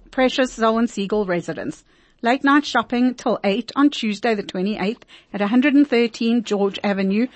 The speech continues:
Sandringham, or shop online at w w w dot selwyn siegel gifts dot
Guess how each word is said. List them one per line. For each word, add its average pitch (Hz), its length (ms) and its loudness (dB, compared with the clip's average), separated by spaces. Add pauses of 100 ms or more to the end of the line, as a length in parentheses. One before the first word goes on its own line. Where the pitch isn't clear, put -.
(180)
Sandringham, 220 800 2 (640)
or 226 120 4
shop 294 440 0
online 285 480 4
at 220 200 -4
w 262 380 2
w 247 540 -2
w 202 480 -2
dot 202 240 -6
selwyn 277 400 2
siegel 254 340 -4
gifts 214 420 -6
dot - 240 -8